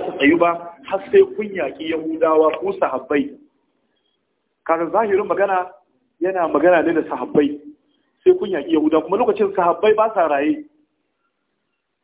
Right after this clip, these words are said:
Tashin kiyama in ya kusa babu sahabbai a lokacin. Su wa ake nufi? Sai aka ce mutanen da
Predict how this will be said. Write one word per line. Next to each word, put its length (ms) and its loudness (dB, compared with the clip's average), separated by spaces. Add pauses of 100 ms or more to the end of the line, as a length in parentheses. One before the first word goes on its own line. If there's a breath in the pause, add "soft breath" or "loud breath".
(160)
Tashin 320 -2
kiyama 280 2
in 80 -10
ya 80 4
kusa 440 0
babu 300 2
sahabbai 380 0
a 60 2
lokacin. 440 -4 (720)
Su 80 0
wa 140 4
ake 200 0
nufi? 360 -6 (1500)
Sai 80 0
aka 140 -4
ce 100 4
mutanen 600 2
da 80 4